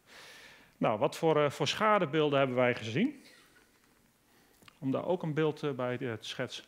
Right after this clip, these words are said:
Nou, linksboven is Valkenburg. Dat is echt wel de, de, de, ja, de zwaarst getroffen locatie die wij kennen in ons, eh, beheergebied. Eh, een brug is weg. Eh, nou, die was niet van ons, maar de kademuren zijn gewoon weggeslagen.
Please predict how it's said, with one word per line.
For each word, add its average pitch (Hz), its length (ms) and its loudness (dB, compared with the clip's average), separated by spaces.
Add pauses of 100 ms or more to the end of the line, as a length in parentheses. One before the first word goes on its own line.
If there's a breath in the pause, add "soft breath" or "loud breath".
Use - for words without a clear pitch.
(320 loud breath)
Nou, 110 220 -2
linksboven 135 460 0
is - 80 -6
Valkenburg. 170 760 -2
Dat 127 200 -6
is - 120 -8
echt 180 200 -4
wel 135 200 -2
de, 117 260 -2
de, 123 160 -6
de, 110 360 -4 (120)
ja, 123 180 -2
de 98 80 -10
zwaarst 165 400 2
getroffen 139 840 -2
locatie 123 580 -4
die 113 120 -6
wij 104 120 -6
kennen 165 280 -6
in 139 100 -6
ons, 131 220 -8
eh, 120 100 -8
beheergebied. 110 600 -8 (800 loud breath)
Eh, 123 180 -4
een 156 180 0
brug 147 260 2
is 120 160 -6
weg. 123 380 -2
Eh, 113 300 -2 (260)
nou, 110 260 -6 (200)
die 120 160 -6
was 123 200 -2
niet 127 160 -4
van 127 140 -4
ons, 120 180 -6
maar 117 120 -6
de 113 60 -6
kademuren 151 600 0
zijn 127 200 -2
gewoon 120 260 -2
weggeslagen. 123 760 -2